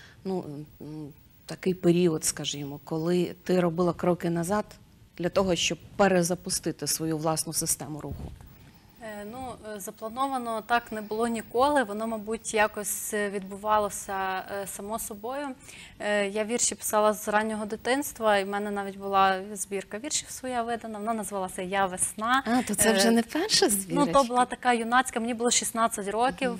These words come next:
Speaker 1: Мгм.
Speaker 2: Е, там такі вірші, ну, скажімо так, можливо, менше якого, якісь художні вартісні, але мене, мені було важливо, тому що от, е, так я могла якось заявити про себе.
Speaker 1: Мгм, продовжуємо.
Speaker 2: Так,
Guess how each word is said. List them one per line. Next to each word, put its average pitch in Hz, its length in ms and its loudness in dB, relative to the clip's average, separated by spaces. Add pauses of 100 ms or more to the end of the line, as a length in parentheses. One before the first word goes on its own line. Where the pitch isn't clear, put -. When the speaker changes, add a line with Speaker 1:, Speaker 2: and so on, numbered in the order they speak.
(120)
Speaker 1:
Мгм. 208 140 2 (320)
Speaker 2:
Е, 202 160 2
там 220 200 0
такі 214 340 -6
вірші, 202 1000 0
ну, 196 500 -6
скажімо 196 460 -8
так, 185 200 -10
можливо, 196 360 -8
менше 196 320 -6
якого, 196 320 -6
якісь - 300 -10
художні 202 400 -8
вартісні, 233 580 -4
але 196 320 0 (300)
мене, 208 220 -2
мені 220 240 -4
було 208 180 -4
важливо, 240 480 -2
тому 202 260 -8
що 190 640 -2
от, - 300 -12
е, 190 300 -4 (520)
так 202 260 -4
я 202 60 -8
могла 190 440 -8
якось 190 460 -12
заявити 185 460 -6
про - 160 -16
себе. 180 380 -6
Speaker 1:
Мгм, 226 120 -4
продовжуємо. 180 560 -4
Speaker 2:
Так, 185 240 4